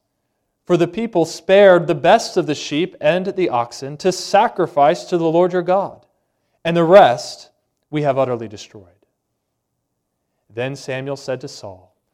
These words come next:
"Be quiet, and I will tell you what the Lord said to me last night." And he said to him, "Speak on." So Samuel said, "When you were little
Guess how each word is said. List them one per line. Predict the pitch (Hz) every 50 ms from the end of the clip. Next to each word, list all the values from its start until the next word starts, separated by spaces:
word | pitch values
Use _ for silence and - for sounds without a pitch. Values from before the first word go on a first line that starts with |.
| _ _ _ _ _ _ 107
"Be | 107 131 127 131 135 135 131
quiet, | - - - - - 107 95 92 92 - - _ _ _ _ _ _ _ _ _ _ _ -
and | 139 135 139 -
I | 135 139 143 147 156 160
will | 143 151 151
tell | 151 - 151 143 143 147
you | 143 147 147
what | 139 135 135
the | 135 123
Lord | 117 123 127 127 127
said | - - 131 127
to | - -
me | 135 131
last | 127 123 120 123 123 - - -
night." | - 92 _ _ _ _ _ _ _ _ _ _ _ _ _ _ _ _ _ _ _ _ _ _ -
And | 117 117
he | 117
said | - 165 156 147
to | 143
him, | 147 147 143 147 147 147 _ _ _ _ _
"Speak | _ - - - 139 131 131
on." | 156 156 156 131 98 95 _ _ _ _ _ _ _ _ _ _ _ _ _ _ _ _ _ _
So | - 160 156
Samuel | 143 - 165 160 165 175 170
said, | 160 - 180 160 143 135 143 139 143 - _ _ _ _
"When | - 120 151 175 190 196 202
you | 202 190 190 175
were | 165 156
little | 139 131 135 160 170 190 196 202 208 208 196